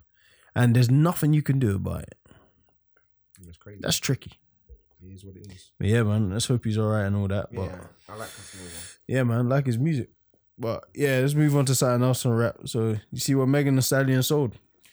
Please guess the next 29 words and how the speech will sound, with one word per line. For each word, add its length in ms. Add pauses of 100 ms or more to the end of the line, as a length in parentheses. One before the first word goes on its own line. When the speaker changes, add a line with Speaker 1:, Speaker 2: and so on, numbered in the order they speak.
(440)
Speaker 2:
No, 420
but 80
I've 200
heard 340
some 240
not 140
good, 160 (280)
not 200 (120)
too 140
good 180
things. 480
<laughs> 20
Speaker 1:
She 180
sold 540 (160)
ninety 380
thousand. 600 (680)
Speaker 2:
Please 420
put 120
that 100
in 80
perspective 560
for 260 (120)
viewers 220
that 100
don't 120
understand 520 (180)
the 80
sales. 500 (300)
Speaker 1:
So 440